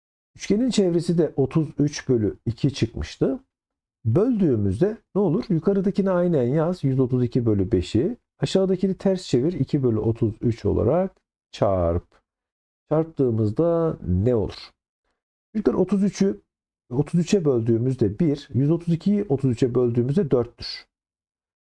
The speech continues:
Sonrasında başka sadeleşen var mı? Yok. Dört kere iki, sekiz. Beş kere bir, beştir. Sekiz bölü beş olarak bulunur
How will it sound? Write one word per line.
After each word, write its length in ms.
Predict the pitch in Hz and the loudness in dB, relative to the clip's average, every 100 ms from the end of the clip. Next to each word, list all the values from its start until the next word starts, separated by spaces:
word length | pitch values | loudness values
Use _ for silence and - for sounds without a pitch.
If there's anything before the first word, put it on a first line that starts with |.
| _ 202 | _ -2
Sonrasında 640 | 226 160 - 113 160 196 | 2 2 2 2 2 2
başka 260 | 151 - 156 | 0 0 0
sadeleşen 580 | 139 123 117 107 113 | 2 2 0 0 0
var 120 | 123 131 | 0 0
mı? 120 | 233 | 2
Yok. 300 | 127 - - | 0 -2 -2
Dört 220 | 208 208 | -2 0
kere 220 | 190 143 | 0 0
iki, 460 | 131 131 131 156 - _ _ _ | 0 0 0 -2 -4 _ _ _
sekiz. 640 | - 120 - 113 180 - _ _ _ _ _ _ - | -4 -4 0 -2 -2 -10 _ _ _ _ _ _ -2
Beş 240 | 170 202 - | 0 0 -2
kere 260 | 98 95 | 0 2
bir, 300 | 156 196 - _ - | 0 -2 -8 _ -8
beştir. 440 | 101 127 - - | 0 0 -2 -10
Sekiz 500 | - - 202 269 175 | -8 -4 0 0 2
bölü 340 | 131 160 160 120 | 2 0 0 0
beş 200 | 170 139 | 0 0
olarak 360 | 117 190 - | 0 -2 -2
bulunur 300 | 123 107 - | -2 0 -2